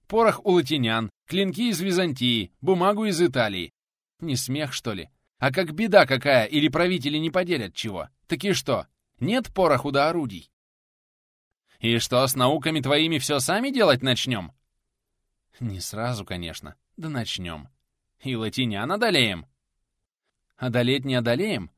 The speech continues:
но и им не дадим душ православных. И центром православия станем, требовательно повторил Дионисий. Да. Люд только ученый нужен, чтобы знания новые осваивать,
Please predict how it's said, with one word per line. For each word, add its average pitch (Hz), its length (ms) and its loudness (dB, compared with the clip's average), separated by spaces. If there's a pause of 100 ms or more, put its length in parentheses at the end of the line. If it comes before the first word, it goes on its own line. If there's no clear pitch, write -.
(140)
но 185 160 0
и 233 100 4
им 180 300 2
не 170 100 4
дадим 143 360 2
душ 131 220 0
православных. 117 840 0 (1400)
И 90 240 -6
центром 120 500 -2
православия 135 760 2
станем, 85 480 -6 (680)
требовательно 165 640 -6
повторил 107 420 -6
Дионисий. 95 640 -10 (720)
Да. 123 420 -6 (640)
Люд 151 400 0
только 135 280 -2
ученый 139 460 0
нужен, 113 400 -4 (220)
чтобы 139 300 -2
знания 135 380 0
новые 123 300 2
осваивать, 151 560 2